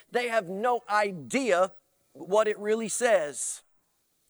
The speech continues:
And the end of this and the beginning of what's next is a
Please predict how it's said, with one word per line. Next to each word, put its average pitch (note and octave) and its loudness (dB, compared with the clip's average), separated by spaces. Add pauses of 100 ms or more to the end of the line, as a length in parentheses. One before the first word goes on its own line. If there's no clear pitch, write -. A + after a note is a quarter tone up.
(960)
And G3+ -2
the G#3 -10
end C#4+ -2
of C4+ -4
this G#3+ 0
and F#3+ -4
the F#3 -10
beginning G#3+ -4
of G3 -4
what's F#3 -2
next - -6 (640)
is F#3+ 2 (100)
a F3 4